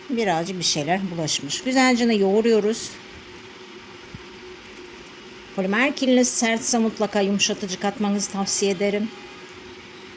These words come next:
Yumuşatıcı, Sırgit Magix Mix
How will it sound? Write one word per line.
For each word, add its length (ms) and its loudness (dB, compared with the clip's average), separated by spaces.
Yumuşatıcı, 720 4
Sırgit 600 2
Magix 360 2
Mix 360 2